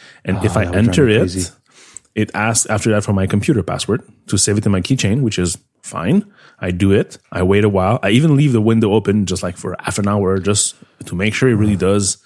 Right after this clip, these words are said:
Speaker 1: its duties completely. And for some reason, I just close it eventually. And, like, an hour later, it's gonna ask it again. So I did all the updates. There was a point update recently. I did that. Nothing changed.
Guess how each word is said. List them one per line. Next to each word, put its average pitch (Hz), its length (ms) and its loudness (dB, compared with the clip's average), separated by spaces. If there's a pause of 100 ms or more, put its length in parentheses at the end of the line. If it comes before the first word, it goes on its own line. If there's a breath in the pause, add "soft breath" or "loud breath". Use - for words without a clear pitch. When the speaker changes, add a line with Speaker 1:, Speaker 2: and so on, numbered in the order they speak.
(240 soft breath)
Speaker 1:
its 104 200 -4
duties 98 380 0
completely. 151 520 -6 (600 loud breath)
And 143 160 0
for 156 100 2
some 147 200 2
reason, 143 420 2 (640)
I 104 80 -2
just 107 200 -2
close 110 200 2
it 113 160 0
eventually. 175 500 2 (380 soft breath)
And, 110 220 2
like, 101 180 0
an 107 80 2
hour 104 180 4
later, 98 220 2
it's 101 100 0
gonna 95 200 -2
ask 90 180 -2
it 92 60 0
again. 80 260 -8
So 87 360 -6 (520 loud breath)
I 90 160 -2
did 92 220 0
all 117 200 2
the 151 120 4
updates. 120 400 0
There 107 100 2
was 110 140 2
a - 40 0
point 160 220 0
update 147 240 0
recently. 156 420 0 (140)
I 101 80 -2
did 92 180 0
that. 98 340 -2
Nothing 98 280 0
changed. 92 340 -4